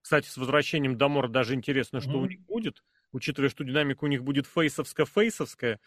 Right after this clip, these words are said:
Speaker 1: Мне еще у Сантино нравились вот эти очень просто, очень просто возникающие референсы к каким-то ветеранам. Через него это как-то очень адекватно и логично вливается, неважно, будь то
Speaker 2: Да,
Speaker 1: на
Speaker 2: вот как так и должно быть.
Speaker 1: Мгм.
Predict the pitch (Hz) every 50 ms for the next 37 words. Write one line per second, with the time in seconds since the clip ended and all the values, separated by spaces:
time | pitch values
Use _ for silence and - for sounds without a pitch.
0 | _ _ _ - 143 156 175 180 - - 180 165 151 - 175 165 160 - 180 170
1 | 160 156 156 175 180 160 151 147 139 - 143 - - 147 127 - 139 131 - -
2 | 139 - - 156 160 147 - - 147 135 127 127 139 135 117 156 143 - 156 127
3 | - 160 151 - - 147 139 127 127 147 - - 160 156 143 - - - 135 131
4 | 139 151 143 147 151 147 139 127 - - 135 - - 131 - - 147 131 - -
5 | 131 127 123 127 - - 151 156 151 139 117 104 90 _ _ _ _ _ _ _
6 | _ _ _ _ - - - 170 175 147 - 180 175 170 175 160 - - - 156
7 | 147 - - 160 160 - - - 127 120 120 120 127 - - - 156 156 139 165
8 | 139 - 151 175 175 - - 143 139 143 139 147 147 143 143 139 - - 147 123
9 | 127 131 135 147 170 170 156 - - 135 135 135 147 147 127 110 127 120 120 139
10 | 131 _ - 127 120 - 156 127 113 113 - - 143 - - 127 143 151 147 165
11 | - 170 139 107 95 110 - - - - _ _ _ _ _ _ _ _ _ _
12 | - 127 131 131 104 113 117 117 110